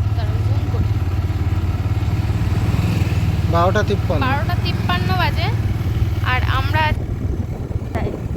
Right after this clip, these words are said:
Speaker 1: দেখেছো?
Speaker 2: <laughs>
Speaker 1: আমরা এখন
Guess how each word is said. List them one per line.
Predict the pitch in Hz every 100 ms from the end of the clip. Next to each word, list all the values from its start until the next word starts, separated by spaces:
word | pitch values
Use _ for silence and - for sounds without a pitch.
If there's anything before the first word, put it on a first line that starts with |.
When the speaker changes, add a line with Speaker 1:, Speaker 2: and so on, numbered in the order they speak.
| - - - - - - - - - - - - - -
Speaker 1:
দেখেছো? | 269 - - 320
Speaker 2:
<laughs> | - - - - - - - - - - - - 175 165 - - -
Speaker 1:
আমরা | - 262
এখন | 277 311 349 381